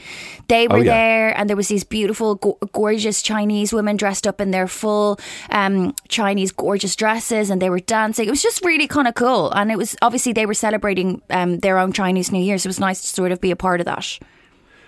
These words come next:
Speaker 2: Uh, and you know those dragons that you're talking about? I was actually the third segment of one of those from the front in the school production of Aladdin back in the day. One of my,
Speaker 1: No
Speaker 2: uh, my
Speaker 1: way.
Speaker 2: stage highlights. Got rave reviews,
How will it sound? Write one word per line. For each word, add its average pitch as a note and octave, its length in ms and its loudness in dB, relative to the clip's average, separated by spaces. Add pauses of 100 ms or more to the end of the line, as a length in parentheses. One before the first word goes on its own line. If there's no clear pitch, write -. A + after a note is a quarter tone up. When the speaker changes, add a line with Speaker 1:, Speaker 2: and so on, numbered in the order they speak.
(160)
Speaker 2:
Uh, B2+ 260 2
and D#3 180 2
you F#3+ 60 6
know D#3 100 6
those B2+ 160 6
dragons C3 380 0
that B2 60 0
you're G#2 60 2
talking B2 260 0
about? C3+ 280 -2
I A2+ 200 0
was A2 160 0
actually A2 560 0
the G2+ 160 2
third A2+ 400 2
segment A2 380 0
of F#2 120 -2
one A#2 140 2
of A2 80 2
those A2 300 4
from A#2 260 -2
the A2 40 2
front C#3+ 380 0
in G2+ 200 2
the G2+ 320 2
school - 300 0
production A#2 380 2
of G#2 60 2
Aladdin B2 340 2
back B2 180 2
in C#3+ 60 2
the C3 80 4
day. D3+ 160 4
One C#3+ 140 4
of C3 40 -2
my, C3 200 4
Speaker 1:
No B2+ 320 4
Speaker 2:
uh, - 20 -4
my - 300 4
Speaker 1:
way. C5+ 480 4
Speaker 2:
stage D#3+ 760 4
highlights. D3 800 0
Got D3 180 4
rave D3 240 6
reviews, C#3+ 600 2